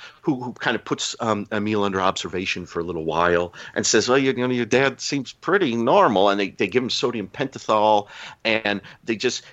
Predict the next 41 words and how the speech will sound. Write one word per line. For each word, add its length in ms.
it's, 400
they, 160
they 160
cannot 420
reconcile 720
his 240
story 560
with 260
everything 380
else 200
everyone 360
said. 420
And 460
so 280
as 360
the 80
story 400
goes 240
along, 480
Emil 320
gets 220
in 60
sort 200
of 180
deeper 560
and 280
deeper 520
into 300
the 80
strange 420
world, 380
trying 220
to 100
find 280
this 140
man 480
and 300
prove 220
he 120
was 160
right, 340